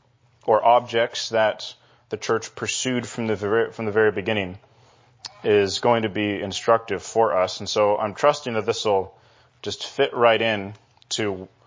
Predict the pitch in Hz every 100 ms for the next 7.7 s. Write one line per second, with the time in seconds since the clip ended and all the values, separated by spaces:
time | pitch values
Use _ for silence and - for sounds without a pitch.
0 | _ _ _ _ _ _ - 110 113 -
1 | 120 117 104 - 117 113 107 - 107 -
2 | _ _ _ _ _ _ _ _ _ _
3 | _ _ - - 117 95 - - 131 120
4 | 110 110 120 98 107 110 104 101 - _
5 | _ _ _ _ - 98 95 107 104 -
6 | 95 101 - 92 85 - _ _ 101 95
7 | 92 90 92 92 - -